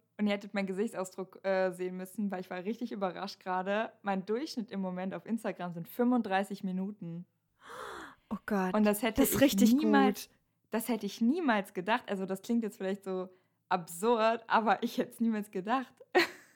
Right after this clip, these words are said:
Speaker 2: Das ist aber richtig gut. Also
Speaker 1: Ja, also gestern war ich eine Stunde auf Instagram, aber, ähm, die letzten Tage immer nur wirklich so fünfunddreißig, zwanzig Minuten, weil ich halt schon versuche, sobald dieser Timer kommt,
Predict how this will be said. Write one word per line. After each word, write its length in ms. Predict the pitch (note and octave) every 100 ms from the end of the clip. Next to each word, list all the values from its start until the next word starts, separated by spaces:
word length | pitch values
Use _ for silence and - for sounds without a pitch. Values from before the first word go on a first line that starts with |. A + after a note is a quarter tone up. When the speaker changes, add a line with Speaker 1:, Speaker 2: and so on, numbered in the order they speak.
| C5+ - - _ _ _
Speaker 2:
Das 160 | B3+ B3+
ist 100 | -
aber 280 | G#3 G#3 A#3
richtig 380 | B3+ C4+ B3+
gut. 540 | - B3+ G3+ F#3+ G#3 - _ _ _
Also 220 | A#3+ B3+
Speaker 1:
Ja, 240 | B3+ A#3 -
also 200 | A#3+ A3+ - _ _ _ _ _ _ _
gestern 480 | A#3 C4+ - C4 B3
war 160 | A3+
ich 100 | A3
eine 120 | G#3+ G3+
Stunde 360 | A3 G#3+ A3
auf 140 | A3 A3
Instagram, 760 | A#3 A#3 B3 A3+ A3 A#3 A#3+ C4+ _ _ _ _
aber, 1040 | G#3+ G3 G3 G3+ G3+ G3 G3 - G3+ G3+ G3
ähm, 100 | G3
die 80 | G3+
letzten 380 | G3 G3 - G3+
Tage 500 | - G3 G3+ A3 B3+
immer 220 | B3 B3
nur 260 | A#3+ B3 G#3+
wirklich 400 | A#3+ B3 A#3+ -
so 420 | A3+ A#3 A#3+ A#3+ - _ _
fünfunddreißig, 1160 | - B3 B3 A#3+ A#3 A3+ A#3 A#3 A#3+ A#3 A3+ -
zwanzig 500 | - A#3 A3+ A3+ A#3
Minuten, 640 | G#3+ G#3 G#3 F#3+ F#3+ G3+
weil 380 | G3+ A3 A3+ A#3
ich 140 | G#3 A3+
halt 160 | G3+
schon 320 | - A#3 C#4
versuche, 600 | C#4+ C#4+ C4+ C4+ - C#4+
sobald 420 | A#3+ G#3 G#3+ A3 G#3+
dieser 260 | G3 F#3
Timer 400 | - A#3+ C4 G#3+
kommt, 500 | G3+ G3+ G#3 A#3 C#4+